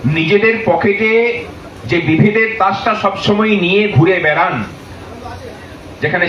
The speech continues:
শিক্ষকদের সাথে শিক্ষকদের বিভেদ ঘটান, কর্মচারীদের সাথে কর্মচারীদের বিভেদ ঘটান, অফিসারদের সাধারণ সাথে সাধারণ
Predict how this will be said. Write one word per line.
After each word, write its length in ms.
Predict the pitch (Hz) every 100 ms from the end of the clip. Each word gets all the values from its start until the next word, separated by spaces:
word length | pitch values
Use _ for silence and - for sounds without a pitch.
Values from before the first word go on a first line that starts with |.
| -
শিক্ষকদের 480 | 165 196 196 190 -
সাথে 180 | 175 165 160
শিক্ষকদের 480 | 156 - 165 165 160
বিভেদ 200 | 147 170 160
ঘটান, 260 | 143 147 151 147 - - - - - - - 156
কর্মচারীদের 580 | 156 170 175 170 175 170
সাথে 140 | 165 165
কর্মচারীদের 540 | 143 143 165 175 165 165 151
বিভেদ 220 | 127 - 131
ঘটান, 260 | 151 147 147 147 - - - 139
অফিসারদের 560 | 165 202 190 190 190 180
সাধারণ 340 | - 151 180 190 180
সাথে 220 | 175 190 180 165 - -
সাধারণ 300 | 143 170 190